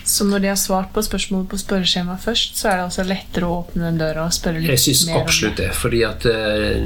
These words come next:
Speaker 2: det er ikke en bombe om at du forfølger et spørreskjema og går litt mer i dybde på ting. Det er lettere enn, eh, enn når du, men så er det også viktig å si når du leverer ut et skjema, så sier du at, eh,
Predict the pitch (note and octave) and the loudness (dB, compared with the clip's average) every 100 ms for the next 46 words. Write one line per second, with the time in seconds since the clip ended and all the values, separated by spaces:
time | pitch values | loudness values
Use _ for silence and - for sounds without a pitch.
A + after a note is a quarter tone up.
0 | G#2+ A#2 - G2+ F#2+ G#2 C3 C3 F#2+ G2+ | 0 0 2 0 0 2 2 2 2 -2
1 | - A2+ - G#2 - G2 G2 - G2 A2+ | 0 -2 -2 -2 0 0 0 0 0 2
2 | A2+ G2 B2+ - A2 A2 A2+ - - - | 2 2 0 0 0 0 -2 -4 -10 -10
3 | D#3+ D#3+ C3 G#2+ A2 - - G#2+ G#2 F#2+ | -10 -4 0 0 0 -2 -2 0 2 2
4 | G2 G2+ G2 G#2 - C#3+ C3 A#2+ C#3 - | 0 0 -2 -2 0 0 0 -2 -4 -4
5 | - - - - G#2 G#2 - - A#2 G#2 | -8 -12 -4 -2 0 -2 -4 -2 -2 -2
6 | G2+ G#2+ G#2+ G#2 G#2+ A#2 A#2+ A#2 - C3 | -4 -4 -4 -2 -2 -2 -2 -4 -6 -8
7 | A#2 G#2+ G#2 A2 G#2 A#2 A2+ A#2 A#2 - | -6 -4 -2 -2 -2 -2 0 -2 -4 -10
8 | - - - - - E3 F3+ D4 A#3+ E3 | -16 -10 -8 -6 0 0 2 0 2 2
9 | E3+ - D#3+ C3 E3 A#2+ G#2+ A2+ A2+ A#2+ | 0 0 2 4 4 2 2 2 4 4
10 | C3+ - G2 - D#3 F3+ F#3 F3 F3 A#2+ | 4 2 0 2 2 2 2 2 2 2
11 | B2 C#3 | 2 0